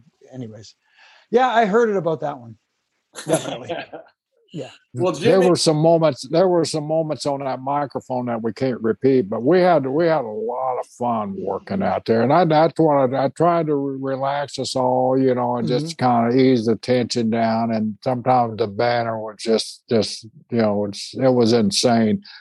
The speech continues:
Speaker 3: I
Speaker 1: Mm-hmm.
Speaker 3: fought, I fought because they always wanted to wire the truck with, with the re-, I said, "No, we're re-, reference security," who I was, and,
Speaker 1: Mm-hmm.
Speaker 3: and Vince. But
Speaker 1: Yeah.
Speaker 3: Vince couldn't hear what I was saying. It always wanted to wire it where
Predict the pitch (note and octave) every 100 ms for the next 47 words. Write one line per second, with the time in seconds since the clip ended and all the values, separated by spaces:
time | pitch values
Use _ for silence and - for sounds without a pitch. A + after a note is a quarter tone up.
0 | - C#3+ E3+ C3+ D#3 D#3 D3+ - C3 A#2+
1 | C#3 B2+ A#2+ A#2+ B2+ B2+ A2+ - _ _
2 | _ _ D#3 E3+ E3+ E3+ C#3+ D#3 D3+ C3+
3 | B2+ C#3+ C#3+ C3+ B2 A#2 - D3 C3+ -
4 | B2 - - B2+ A#2+ A#2+ A2+ A#2+ C#3 -
5 | A#2+ A#2 B2 B2+ C3 C3 B2 B2+ C3+ D3
6 | C#3+ D#3 C#3+ B2 - A2 D#3 C#3+ A#2 A2
7 | A2 G2+ B2 A#2+ A2 G#2 G#2 - - _
8 | _ _ B2 A2+ A2+ A#2 A2 G#2 C#3 A#2
9 | F#2 - - _ _ _ _ _ A#2+ A#2+
10 | G#2+ C#3+ D3+ C3+ - B2 A2+ C3+ A#2+ A2+
11 | A#2 A2+ A2+ - C#3 C3 A#2+ B2+ D3 D3+
12 | C3+ C#3 C3+ A#2+ A2+ C#3 C3 A#2 A#2+